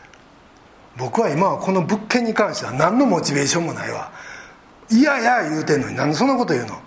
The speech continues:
愛がないんじゃない？って。なんか、いつもになくギスギスした会話で、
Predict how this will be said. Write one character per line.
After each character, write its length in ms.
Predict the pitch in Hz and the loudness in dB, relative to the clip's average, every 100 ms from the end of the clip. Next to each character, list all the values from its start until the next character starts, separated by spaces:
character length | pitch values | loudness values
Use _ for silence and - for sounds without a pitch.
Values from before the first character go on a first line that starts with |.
| - - - | -20 -20 -2
愛 180 | 285 233 | 0 2
が 100 | 151 | 0
な 160 | 147 | 0
い 40 | 170 | 0
ん 40 | |
じ 80 | - | 0
ゃ 60 | |
な 140 | - - | -2 -4
い？ 40 | |
っ 20 | |
て。 220 | 127 - - - - - - - - - | -8 -14 -20 -20 -20 -20 -20 -20 -20 -6
な 80 | 156 | -4
ん 40 | |
か、 120 | 135 - - - - - - | -4 -6 -14 -20 -20 -20 -8
い 60 | 196 | -8
つ 220 | - - | -4 2
も 180 | 294 240 | 4 4
に 120 | 170 147 | 2 0
な 160 | 170 | -2
く 200 | 160 135 | -2 -6
ギ 160 | 120 233 | -2 -2
ス 160 | 214 | 0
ギ 160 | 151 165 | -2 -2
ス 180 | 160 135 | -2 -4
し 120 | - | -4
た 160 | 151 120 | -4 -4
会 280 | - 120 | -4 -4
話 140 | 113 117 | -6 -8
で、 220 | 117 | -10